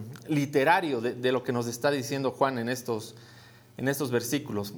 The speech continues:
Normalmente o generalmente se dice que los gr-, las, las grandes obras literarias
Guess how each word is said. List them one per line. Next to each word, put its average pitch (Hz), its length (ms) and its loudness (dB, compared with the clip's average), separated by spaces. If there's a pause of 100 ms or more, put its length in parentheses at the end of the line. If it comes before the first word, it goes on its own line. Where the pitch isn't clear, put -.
(160)
Normalmente 202 600 2
o 151 40 -2
generalmente 170 600 0
se 147 120 -2
dice 151 300 0
que 127 120 0
los 117 280 0
gr-, 147 180 -2
las, - 640 0 (120)
las 131 200 2
grandes 175 400 4
obras 165 260 4
literarias 139 720 2